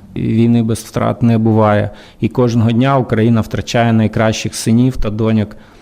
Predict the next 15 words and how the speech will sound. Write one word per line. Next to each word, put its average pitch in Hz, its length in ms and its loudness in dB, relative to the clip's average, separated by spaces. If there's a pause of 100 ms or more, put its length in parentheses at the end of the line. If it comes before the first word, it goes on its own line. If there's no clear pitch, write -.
(480)
І 113 720 4
це - 160 -2
дуже 113 360 2
болісно, 117 720 0 (400)
і 107 320 -2
якби 107 360 -2
це 113 280 -2
процес 110 600 -4
невпинний. 110 1040 2 (320)
Він 113 160 0
закінчиться 113 840 -2 (320)
тільки 110 380 -2
з - 20 2
закінченням 110 720 2
війни. 107 420 0